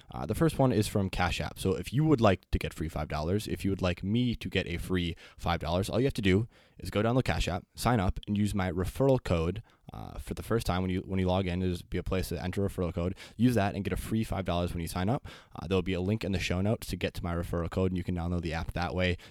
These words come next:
Again, you get a free five dollars, I get a free five dollars. A great way to help support me, help support the show. I can pick up some fun, fun little things here and there,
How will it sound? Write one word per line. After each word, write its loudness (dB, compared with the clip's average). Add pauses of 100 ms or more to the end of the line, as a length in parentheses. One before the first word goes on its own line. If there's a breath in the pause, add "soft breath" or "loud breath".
(200 loud breath)
Again, -6
you 2
get 6
a 0
free 6
five 2
dollars, 2
I 2
get 0
a -12
free 0
five -2
dollars. 0
A -20
great 0
way 0
to -2
help -4
support -4
me, 2
help 0
support -6
the -10
show. 2 (280 loud breath)
I -10
can -4
pick 0
up 0
some -2
fun, -4
fun 0
little -2
things -2
here 0
and 0
there, 6